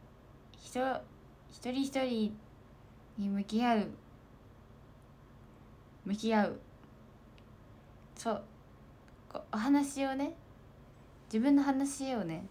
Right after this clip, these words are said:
したい。自分の話っていうか、なんか、「聞いてほしいんだよ、はるるん」って言って、いうタイプの方とかね。逆に、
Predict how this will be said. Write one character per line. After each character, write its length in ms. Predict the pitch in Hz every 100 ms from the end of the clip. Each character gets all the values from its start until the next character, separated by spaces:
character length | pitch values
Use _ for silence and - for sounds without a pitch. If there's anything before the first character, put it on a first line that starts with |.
| -
し 120 | -
た 160 | 208
い。 180 | 196 190 - - - - -
自 100 | 190
分 140 | 240
の 80 | 277
話 240 | 277 269
っ 20 | 277
て 120 | 196
い 20 |
う 20 |
か、 80 | 165
な 60 | 170
ん 20 |
か、 120 | - - - - - - -
「聞 180 | -
い 20 | 277
て 100 | 294
ほ 160 | 302 294
し 160 | 294
い 40 | 302
ん 100 | 277
だ 120 | 233
よ、 100 | 220
は 140 | 208
る 180 | 214 202
る 120 | 202
ん」 20 |
っ 40 | 185 175
て 180 | -
言 60 | 160
っ 20 |
て、 260 | 151 - 156 - - - - - - - - - - - - - - -
い 120 | 180
う 240 | 175 175 -
タ 140 | - 190
イ 60 |
プ 320 | 170 165 151 - -
の 140 | 175 175
方 240 | 170 170
と 140 | 170 -
か 140 | 147
ね。 180 | 165 269 - - - - -
逆 180 | 190 -
に、 240 | 208 208